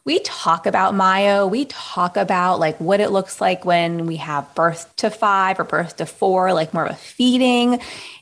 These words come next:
age. And then we also ta-, have talked about, like, you know, all these different myo scenarios and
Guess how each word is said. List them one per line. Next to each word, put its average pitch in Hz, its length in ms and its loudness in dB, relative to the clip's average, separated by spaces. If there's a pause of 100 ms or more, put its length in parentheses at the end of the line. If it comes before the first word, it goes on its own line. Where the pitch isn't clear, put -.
(100)
age. 240 400 0
And 202 100 0
then 226 80 2
we 226 80 2
also 233 280 0
ta-, 208 220 -2
have 196 160 -6
talked 208 300 -2
about, 180 300 0
like, 170 200 -2
you 214 60 -8
know, 180 380 -2
all 190 320 2
these 226 140 -4
different 196 320 -4
myo 180 280 2
scenarios 175 760 -2
and 156 220 -6